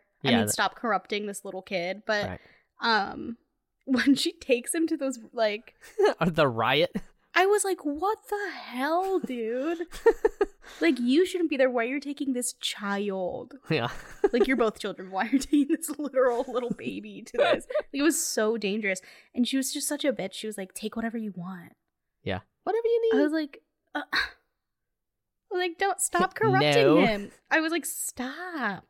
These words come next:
Speaker 1: Like, do you not under-, like, this is so dangerous. <laughs>
Speaker 2: Where'd you,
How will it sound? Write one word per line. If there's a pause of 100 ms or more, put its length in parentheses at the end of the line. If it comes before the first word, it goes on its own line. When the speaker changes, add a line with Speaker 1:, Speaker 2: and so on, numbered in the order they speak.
(680)
Speaker 1:
Like,
do
you
not
under-,
like,
this
is
so
dangerous. (340)
<laughs>
Speaker 2:
Where'd
you,